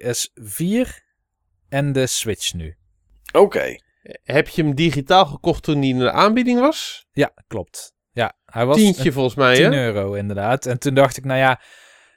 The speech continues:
Speaker 1: de kans is wel groter dat ik hem nu ook ga spelen, want ik heb hem gewoon dan altijd bij me. En dat is ook zo gebeurd.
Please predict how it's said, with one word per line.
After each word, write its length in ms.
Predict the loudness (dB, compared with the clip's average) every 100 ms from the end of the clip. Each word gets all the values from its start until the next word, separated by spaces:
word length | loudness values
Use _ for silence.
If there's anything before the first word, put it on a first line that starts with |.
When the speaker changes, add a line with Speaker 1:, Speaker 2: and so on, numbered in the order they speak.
| _
Speaker 1:
de 120 | -10 -2
kans 300 | 2 2 0
is 120 | 2
wel 220 | 4 4
groter 380 | 4 4 4 2
dat 160 | -2 -2
ik 60 |
hem 100 | -6
nu 120 | -2 0
ook 160 | -2
ga 80 | -4
spelen, 400 | -4 0 2 2
want 160 | 2 -2
ik 80 |
heb 100 | -6
hem 100 | -6
gewoon 220 | -2 -2 -2
dan 140 | -4
altijd 320 | -2 -2 -2
bij 200 | -2 -2
me. 180 | -2 -6 _ _ _ _ _ _ _ _
En 240 | -6 -2
dat 200 | 0 2
is 160 | 0 0
ook 200 | 0 -2
zo 340 | -2 0 0 -4
gebeurd. 800 | -12 -12 -8 -2 0 -2 -6